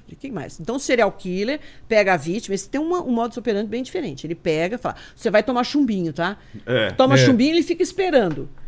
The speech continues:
Speaker 1: ela passar mal, tá? Ele vai lá e vai descarnar.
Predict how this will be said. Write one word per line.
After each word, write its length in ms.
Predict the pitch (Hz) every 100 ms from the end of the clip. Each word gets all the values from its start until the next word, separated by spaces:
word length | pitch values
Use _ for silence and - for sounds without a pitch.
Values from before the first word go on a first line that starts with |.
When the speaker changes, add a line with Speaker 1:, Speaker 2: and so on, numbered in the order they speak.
| -
Speaker 1:
ela 200 | 185 202
passar 360 | 220 185 208
mal, 300 | 190 180 202
tá? 180 | 208 214
Ele 120 | 269
vai 240 | 247 262 226
lá 320 | 214 247 277 - -
e 120 | 220
vai 160 | 226 226
descarnar. 680 | - 247 208 180 190 240